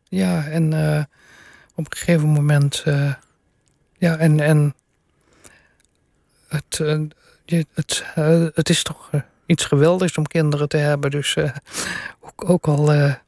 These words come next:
ook al ze, denken ze zelf misschien, eh, ja, van, "Had ik wel moeten bestaan?" Maar ja, kijk, zij begint dat, eh,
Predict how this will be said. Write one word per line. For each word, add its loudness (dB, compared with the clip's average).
ook 2
al 4
ze, -2
denken 2
ze -2
zelf 0
misschien, -2
eh, 0
ja, -2
van, -2
"Had 2
ik 0
wel 2
moeten 0
bestaan?" -2
Maar 2
ja, 4
kijk, 2
zij 2
begint 2
dat, -4
eh, 4